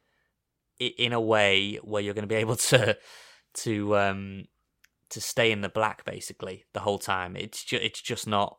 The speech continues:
it's just not feasible. Um, so I've got no issue, you know, Rob and Ryan have introduced a three point six seven million loan, um, and that's to, you know, partly help get the freehold of the stadium.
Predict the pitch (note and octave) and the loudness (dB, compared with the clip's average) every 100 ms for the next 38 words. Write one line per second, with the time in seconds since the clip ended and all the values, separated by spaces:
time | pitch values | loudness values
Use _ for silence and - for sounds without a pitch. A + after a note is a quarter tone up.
0 | _ - - A#2+ A#2+ - A2+ A2+ G#2 G#2 | _ -16 -10 -6 -6 -2 0 0 -2 -4
1 | G2+ - - G#2+ G#2 G2+ G2+ - A2 G2+ | -6 -10 -2 2 2 0 -4 -2 0 2
2 | G2+ A#2 A2+ G#2 - G#2 G2 G2 - _ | 0 2 2 2 -2 -4 -2 -4 -6 _
3 | _ - - A#2+ B2 A2+ A2+ A2 G#2+ A2 | _ -20 -12 0 0 2 2 2 -2 -6
4 | - G#2+ - - - C#3+ C3 A#2+ A2 A#2 | -6 -8 -10 -20 -6 -4 -4 -6 -8 -10
5 | - A#2+ G#2 G#2+ G2+ G2+ A#2+ C3+ C3+ C3+ | -4 -4 -4 -6 -6 -4 2 2 2 -6
6 | _ - - - _ _ - G#2+ G2+ G2 | _ -20 -20 -20 _ _ -4 0 0 -2
7 | G2+ G2+ - - G#2 - G#2 G#2 - A2 | -4 -6 -6 -10 -10 -10 -12 -12 -4 -2
8 | G2+ G#2+ - G#2+ - A#2 G#2 G#2 G2+ - | -2 -6 -4 -8 -4 -4 -2 -4 -6 -2
9 | A2 A2 G#2+ G#2 G#2 | 0 0 0 -2 -4